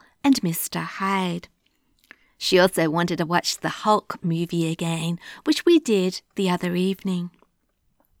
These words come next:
Now, the girls' interest in musicals might have started because of Cats.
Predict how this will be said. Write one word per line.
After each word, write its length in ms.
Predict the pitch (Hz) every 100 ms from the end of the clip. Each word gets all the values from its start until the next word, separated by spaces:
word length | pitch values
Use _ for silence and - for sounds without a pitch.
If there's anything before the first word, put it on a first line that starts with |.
| -
Now, 540 | 320 339 254 226 208 - - -
the 80 | 262
girls' 300 | 349 359 262
interest 500 | 226 - 202 - -
in 200 | 196 185
musicals 680 | 208 247 247 - 165 185 226
might 360 | 208 254 320
have 120 | 269
started 720 | - - 185 185 190 170 170
because 680 | - 196 - - 214 208 202 -
of 260 | 185 190 185 - _ -
Cats. 640 | - 220 185 _ - -